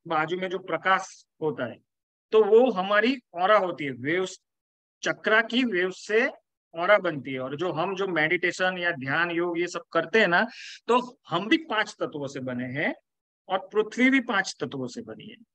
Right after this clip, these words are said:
यानी आप जितना भी देख रहे हो बात, अगर कोई वीडियो प्लीज अगर on रख सकता है तो रखिए। यस जी, आप भी रख सकते हैं तो आप ही रखिए। यस जी, हमारी पृथ्वी में जितना भी आप देख रहे हो, जितना धूल का एक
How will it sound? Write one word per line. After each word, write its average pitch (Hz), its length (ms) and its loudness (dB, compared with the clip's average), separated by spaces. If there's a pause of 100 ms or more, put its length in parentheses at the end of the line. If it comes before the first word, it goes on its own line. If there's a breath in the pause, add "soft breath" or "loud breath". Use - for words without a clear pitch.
यानी 151 220 0
आप 160 320 -2
जितना 160 400 -2
भी 190 160 -2
देख 170 260 0
रहे 160 160 2
हो 151 120 0
बात, 131 220 -6 (320 loud breath)
अगर 214 200 4
कोई 220 200 6
वीडियो 190 380 2 (200)
प्लीज 190 320 0
अगर 180 240 2
on 180 300 0
रख 170 160 -2
सकता 185 280 -6
है 170 80 4
तो 175 80 -4
रखिए। 165 420 -2
यस 180 200 2
जी, 208 160 0
आप 170 240 0
भी 202 120 -6
रख 185 200 -4
सकते 190 260 -8
हैं 190 60 -6
तो 190 60 -2
आप 156 200 -2
ही 190 80 -2
रखिए। 135 400 -6 (460)
यस 156 200 -2
जी, 196 260 -10 (1500)
हमारी 214 520 2 (1120)
पृथ्वी 202 400 -2
में 226 260 0
जितना 190 440 -2
भी 214 140 0
आप 196 200 2
देख 190 240 0
रहे 196 180 0
हो, 123 240 -4 (160)
जितना 180 380 -4
धूल 160 340 -2
का 190 120 0
एक 185 100 -2